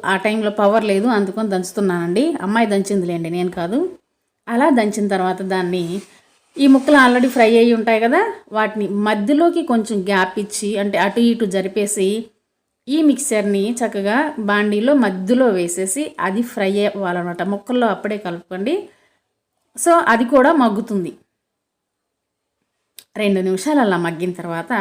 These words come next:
ముక్కలతో పాటుగా దాన్ని కూడా కలిపేసేయండి. Just లో ఫ్లేమ్‌లో ఒక ఫైవ్ మినిట్స్ స్టవ్ మీద ఉంచండి, ఆ మసాలా అంతా ముక్కలకి పట్టే వరకు.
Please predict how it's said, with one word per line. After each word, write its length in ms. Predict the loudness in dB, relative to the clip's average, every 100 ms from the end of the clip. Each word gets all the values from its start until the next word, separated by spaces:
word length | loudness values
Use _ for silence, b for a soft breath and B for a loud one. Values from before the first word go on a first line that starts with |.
| -4 -8 B B -12
ముక్కలతో 480 | -10 -8 -8 -8
పాటుగా 360 | -8 -10 -6 -2
దాన్ని 300 | 0 0 -2
కూడా 240 | -6 -6
కలిపేసేయండి. 1040 | -2 0 2 0 -2 -2 -2 -2 -4 -6 -12 _ _ _ _ _ -4
Just 400 | 0 0 0 -2 -4 -6 _ _ _ -6
లో 280 | 2 4 4
ఫ్లేమ్‌లో 520 | 2 0 2 2 2
ఒక 260 | 0 -4
ఫైవ్ 360 | -8 -2 0 4
మినిట్స్ 340 | 4 2 -2 -6
స్టవ్ 300 | -4 -2 0
మీద 160 | 0 -2
ఉంచండి, 560 | -4 -4 -4 -4 0 2
ఆ 100 | 2
మసాలా 520 | -2 -2 2 2 2
అంతా 300 | 0 -2 0
ముక్కలకి 440 | 0 0 -6 -6
పట్టే 300 | -6 -8 -8
వరకు. 340 | -8 -8 -12